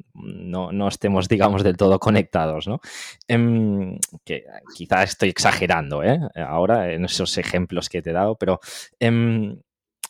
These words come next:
¿qué tareas podemos, no sé si se pueden crear algún tipo de tarea, ¿eh? Porque es algo un poquito complicado, pero ¿qué tareas se pueden planificar para mejorar la atención y, y concentración de, de los pequeños futbolistas? A lo mejor podríamos decir,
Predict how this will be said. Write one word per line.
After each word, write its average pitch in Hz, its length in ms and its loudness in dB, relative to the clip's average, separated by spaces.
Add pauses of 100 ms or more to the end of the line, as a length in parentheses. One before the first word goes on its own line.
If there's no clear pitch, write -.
(640)
¿qué 135 120 -2
tareas 165 320 8
podemos, 120 580 4
no 92 120 -2
sé - 120 -8
si 110 100 -6
se 101 100 0
pueden 92 380 0 (300)
crear 87 320 0
algún 82 220 -2
tipo 82 220 -6
de 82 60 -4
tarea, 80 480 -4
¿eh? 147 100 -2
Porque 85 200 -10
es - 80 -12 (120)
algo 85 280 -6
un 80 100 -8
poquito - 260 -14
complicado, 85 480 -6
pero - 180 -2 (400)
¿qué - 120 -2
tareas 135 260 6
se - 140 0
pueden 113 200 6
planificar 107 520 2
para 117 180 4
mejorar 101 380 2
la 104 100 6
atención 98 680 6
y, 85 180 -4
y 101 100 -8
concentración 95 920 0
de, 82 340 -4
de 92 100 -2
los 87 140 -2
pequeños 95 320 -2
futbolistas? 87 560 -2 (340)
A 80 80 -4
lo 87 60 0
mejor 87 260 0
podríamos 101 400 2
decir, 98 380 -2